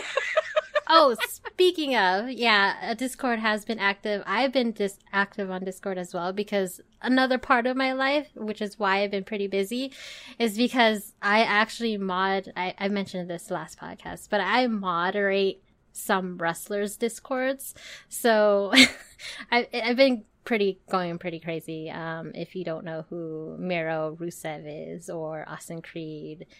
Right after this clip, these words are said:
Speaker 2: is, or Mike Rome, <laughs> or Drew Gulak,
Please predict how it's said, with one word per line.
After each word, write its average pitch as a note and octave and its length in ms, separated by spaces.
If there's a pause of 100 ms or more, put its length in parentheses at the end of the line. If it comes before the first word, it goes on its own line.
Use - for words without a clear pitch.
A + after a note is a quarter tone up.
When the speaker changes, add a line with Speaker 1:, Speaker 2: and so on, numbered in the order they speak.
(140)
Speaker 2:
is, D3+ 420
or E3+ 680
Mike E3+ 300
Rome, D#3+ 680 (180)
<laughs> B3+ 200
or C4 140 (160)
Drew A#3 320
Gulak, F#3+ 460